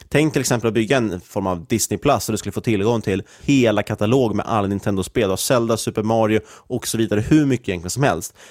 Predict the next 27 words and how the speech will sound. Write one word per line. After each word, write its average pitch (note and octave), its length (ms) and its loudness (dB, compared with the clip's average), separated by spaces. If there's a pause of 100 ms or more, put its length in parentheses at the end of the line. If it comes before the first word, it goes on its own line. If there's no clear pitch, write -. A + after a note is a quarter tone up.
Eh, G2 200 0
det A#2 80 2
är B2 40 2
dessutom B2 400 -2
den A2+ 140 2
typen G#2+ 220 -2
av G2+ 40 0
spel D#3+ 440 0
som G2+ 140 -4
folk F#2 200 -4
är F#2 60 0
väldigt G2 440 -4
nostalgiska G#2+ 680 -2
kring. D2+ 240 -8 (380)
Det A2+ 80 0
är A#2 40 2
bara B2 80 2
att B2 60 2
kolla B2+ 280 2
på D3 120 0
när C3 100 2
de G#2+ 120 0
släppte - 360 -2
liksom F#2 320 -2
om F#2+ 180 -2
de F#2 100 -4
här E2+ 220 -2